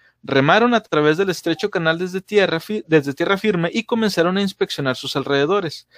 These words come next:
Pronto se encontraron con una de-, depresión en la tierra, con un claro entre, entre los robles que cubría gran parte de la isla. Vieron que se había construido un sistema de poleas podrido y tosco sobre el bache, usando un roble, y se preguntaron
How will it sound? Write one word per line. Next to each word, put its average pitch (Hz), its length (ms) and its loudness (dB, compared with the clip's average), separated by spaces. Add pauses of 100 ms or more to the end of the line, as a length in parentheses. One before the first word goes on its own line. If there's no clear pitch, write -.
(400)
Pronto 220 680 2
se - 140 0
encontraron 160 520 2
con 190 160 0
una 190 220 0
de-, 185 200 0
depresión 156 540 0
en 185 80 2
la 185 120 0
tierra, 143 460 2
con 139 220 -2
un 175 100 0
claro 185 440 2
entre, 131 560 2
entre 131 280 0
los 131 260 0
robles 147 460 2 (240)
que 165 140 4
cubría 160 380 2
gran 196 260 2
parte 175 280 0
de 170 100 2
la 170 160 4
isla. 190 380 -4 (120)
Vieron 180 320 2
que 196 100 0
se - 140 -2 (160)
había 147 240 4
construido 180 440 2
un 185 60 0
sistema 180 440 0
de 175 80 2
poleas 139 420 2
podrido 180 640 0 (260)
y 131 120 -6
tosco - 460 0
sobre 127 300 -4
el 131 80 -2
bache, 180 400 -2 (340)
usando 147 440 2
un 175 180 4
roble, 190 420 2
y 233 120 -2
se 262 100 0
preguntaron 185 680 0